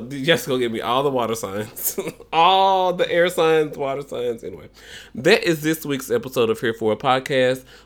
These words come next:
Follow the show on the internet at here for it pod dot com, here for it live dot com, here for it shop dot com. Wow, so many <coughs> comings and goings. And make sure you guys follow me on the internet at Ronald Matters and, of course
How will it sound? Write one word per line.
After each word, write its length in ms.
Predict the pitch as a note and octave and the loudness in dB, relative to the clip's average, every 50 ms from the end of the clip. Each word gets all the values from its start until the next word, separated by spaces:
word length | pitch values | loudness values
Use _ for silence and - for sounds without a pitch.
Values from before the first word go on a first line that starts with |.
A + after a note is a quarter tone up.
| _ - | _ 0
Follow 260 | D3 D3 D3 C#3+ C#3 | 2 4 4 4 2
the 160 | C#3+ B2 B2 | 2 0 0
show 320 | A#2+ - - D#3 F#3 G#3+ - | 0 0 2 2 4 2 2
on 180 | - C3+ C3+ C3 | 2 0 0 0
the 100 | A#2+ A#2+ | 0 0
internet 480 | A#2+ A#2+ - B2+ B2 A2+ G#2+ - - | -2 -2 -4 -2 -2 -2 -2 -2 -2
at 200 | - C3+ D3+ D3+ | 0 0 0 0
here 180 | C#3 C#3+ C#3 B2+ | 0 -4 -6 -4
for 200 | - C3 A2+ G#2+ | -2 -2 0 0
it 140 | F#2 - - | -2 -4 -6
pod 380 | - - C#3+ C#3+ D#3 D3+ C3+ | -2 0 0 0 0 0 -2
dot 200 | B2 A2 G#2 - | -2 -2 -2 -4
com, 400 | - - A2 G2+ G2+ G2 F#2+ - - - - - - _ - | -6 -6 -6 -4 -2 -4 -4 -6 -8 -14 -20 -20 -20 _ -6
here 120 | D#3+ D3+ | -6 -4
for 240 | D3+ - D3 B2+ A2 | -4 -2 0 0 0
it 160 | G#2 - - | 0 -2 -4
live 440 | G#2+ A#2 C3+ D3+ F3+ G3 G3+ G3 F#3 | -4 -2 0 0 0 0 -2 -4 -4
dot 220 | C#3+ B2+ A#2+ A2 | -4 -2 -2 -4
com, 440 | - - C3 A2+ G#2+ G#2+ G#2 - - - - - - | -6 -8 -8 -4 -4 -2 -4 -4 -6 -12 -20 -12 -8
here 160 | D#3+ D3+ D3+ - - _ _ _ _ | -8 -8 -8 -10 -14 _ _ _ _
for 540 | - D3 C#3+ C#3+ C#3 C3+ C3+ C#3 C#3+ C#3+ - _ _ _ _ _ _ _ _ _ _ _ _ _ _ _ _ _ | -10 -6 -2 0 0 2 2 0 -2 -4 -10 _ _ _ _ _ _ _ _ _ _ _ _ _ _ _ _ _
it 400 | - C3+ C#3 C3 - - - - | -2 -2 0 0 -2 -6 -12 -14
shop 420 | - - - - - G#3 F#3 - - | -12 -10 -4 2 4 4 4 4 2
dot 360 | B2 - C#3+ C#3 C#3 - C#3+ | 0 2 2 2 2 0 -2
com. 540 | - - D#3+ C#3 C3+ C3 B2+ C3 C#3 D#3 - - - - - _ _ _ - | 0 0 2 2 4 4 2 2 2 0 -2 -8 -16 -20 -20 _ _ _ -10
Wow, 300 | E3+ G3+ F#3+ E3+ C#3+ C#3+ | -8 -6 -6 -8 -8 -10
so 200 | - - D#3+ D#3+ | -6 -2 -2 0
many 280 | E3 E3+ D#3+ D#3+ D3+ C3+ C3 - - - - | 0 0 0 0 -2 -2 -6 -6 -6 -6 -6
<coughs> 260 | - - - - - | -6 -8 -12 -14 -16
comings 540 | - - D#3 E3 D#3 C3+ C3 C3 C3 C3 - | -8 -4 -2 0 0 0 0 0 -2 -4 -8
and 240 | A#2+ E2+ E2 B2+ B2+ | -10 -6 -4 -4 -2
goings. 480 | C#3+ D3 C3+ A2+ A2+ C3 C3 - - - - - - - - - - _ - | -2 -2 -2 -2 -4 -4 -8 -12 -18 -20 -20 -20 -20 -20 -20 -20 -18 _ 0
And 160 | C#3+ D3 D3+ | 0 2 4
make 140 | D#3 D#3 D#3 | 4 2 2
sure 160 | - - A3 | 0 -2 -4
you 80 | A3 G3 | -2 0
guys 240 | E3 D3+ D3 D3 - | 0 0 0 0 0
follow 240 | D#3+ C#3 C3+ B2+ | 0 2 2 2
me 180 | B2+ C#3 - - | 0 0 -2 0
on 160 | - C3 C3 | 0 -2 -2
the 100 | B2 A#2 | -2 -2
internet 440 | A#2+ A#2 - - A#2 A2 G#2 - - | -4 -4 -4 -4 -4 -4 -4 -2 -2
at 200 | C3+ B2 - - | -2 -2 -2 -4
Ronald 380 | C3 A#2+ A#2 A2+ G#2+ G#2+ A2 A2+ | -4 -4 -2 -2 -4 -4 -4 -4
Matters 340 | A2 G#2+ G#2 G#2+ A2 - - | -2 -2 -2 -2 -4 -6 -8
and, 100 | B2 A2+ | -8 -6
of 140 | A2 - - | -8 -8 -10
course 440 | - - D#3+ C#3+ B2 A#2 A2+ - | -8 -4 -2 -2 -2 -2 -4 -8